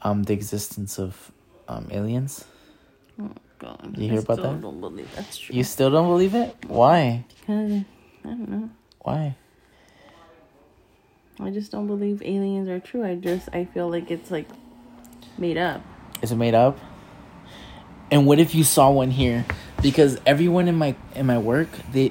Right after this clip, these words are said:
Speaker 1: all told me, "Oh yeah, I've seen aliens here, especially here in Palm Springs." And I'm like, "What?"
Speaker 2: They must have been high.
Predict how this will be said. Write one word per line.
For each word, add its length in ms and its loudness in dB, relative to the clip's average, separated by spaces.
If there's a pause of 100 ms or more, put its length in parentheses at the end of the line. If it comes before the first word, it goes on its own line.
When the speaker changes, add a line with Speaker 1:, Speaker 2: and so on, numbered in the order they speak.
Speaker 1:
all 280 8
told 280 0
me, 180 0 (340)
"Oh 100 4
yeah, 240 4
I've 180 0
seen 240 -2
aliens 460 0
here, 240 -2
especially 680 -2
here 140 0
in 100 -2
Palm 180 -2
Springs." 300 -4
And 100 -2
I'm 160 -2
like, 160 -4 (140)
"What?" 420 -8
Speaker 2:
They 60 -4
must 220 0
have 80 -2
been 140 -6
high. 300 -4